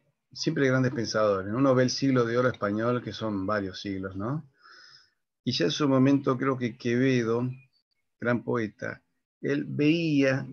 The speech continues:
que a futuro España, atacada por tantos imperios, iba a terminar perdiendo el imperio. Y también veía futuro una decadencia dentro de la iglesia, ¿no?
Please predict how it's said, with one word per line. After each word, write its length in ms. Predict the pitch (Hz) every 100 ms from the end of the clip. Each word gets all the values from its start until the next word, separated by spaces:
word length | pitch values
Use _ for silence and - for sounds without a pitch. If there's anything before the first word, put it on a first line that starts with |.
| -
que 80 | 127
a 60 |
futuro 540 | - 127 131 147 135 120
España, 640 | 104 131 123 117 113 120 - _ _ -
atacada 520 | 110 110 104 123 120
por 160 | 117
tantos 420 | 104 120 117 110 110
imperios, 760 | 104 127 120 107 110 113 - _ _ _ _ _ _ _ _ _ _ _
iba 380 | 131 123 123 120
a 140 | 113
terminar 520 | 117 110 110 113 113 104
perdiendo 440 | 113 117 117 110
el 60 | 107
imperio. 500 | 101 113 101 104 104
Y 80 | 127
también 380 | 127 135 147 135
veía 300 | 131 135 135
futuro 760 | 131 123 143 135 127 127 127 127
una 560 | 117 117 113 113 110
decadencia 720 | 104 107 110 113 117 110 117
dentro 280 | 113 107 110
de 60 | 104
la 80 |
iglesia, 520 | 104 107 101 95 - 92
¿no? 260 | 110 160